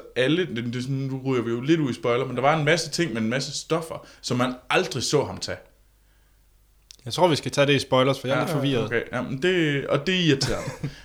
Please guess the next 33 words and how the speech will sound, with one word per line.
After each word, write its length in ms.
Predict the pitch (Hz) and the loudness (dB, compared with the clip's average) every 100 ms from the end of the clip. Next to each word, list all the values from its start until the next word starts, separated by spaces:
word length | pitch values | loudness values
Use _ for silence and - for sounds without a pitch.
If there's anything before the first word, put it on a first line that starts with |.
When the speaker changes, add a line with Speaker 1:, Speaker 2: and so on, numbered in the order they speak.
| - | -6
Speaker 1:
Øhm, 340 | 127 127 127 127 127 | 0 2 0 -2 -2
men 60 | |
jeg 160 | 135 131 | 2 2
synes 240 | - 196 | 2 0
stadigvæk, 720 | - - - - 147 151 120 120 - | -2 -4 -4 6 6 8 4 2 -2
at 100 | 104 | -2
det 80 | |
var 140 | 104 104 | 0 0
en, 140 | - | -2
en 180 | 101 101 | -2 -2
god 200 | 101 131 | 0 -2
film, 160 | 123 95 | -2 -4
og 80 | 110 | 0
faktisk 500 | 143 - - - - | 0 0 -6 -6 -6
den 160 | 123 | -4
sidste 240 | 123 151 - | -4 -6 -2
bokskamp, 420 | 131 139 127 113 | -2 -2 -6 -8
vil 40 | 104 | -8
jeg 80 | |
faktisk 220 | 120 120 - | -8 -10 -8
sige, 200 | 135 - | -8 -6
at 100 | - | -6
den, 200 | 113 - - - _ _ _ - - | -8 -8 -20 -20 _ _ _ -20 -6
jeg, 100 | 127 - _ _ | -6 -6 _ _
der 60 | - | -2
begyndte 400 | - - 143 151 | -2 -2 -2 -2
jeg 60 | |
faktisk 260 | - 110 - | -2 -4 -4
at 40 | - | -10
synes, 240 | 127 123 | -8 -8
det 80 | - | -8
var 60 | 101 | -10
spændende. 440 | - 101 95 110 | -6 -8 -8 -14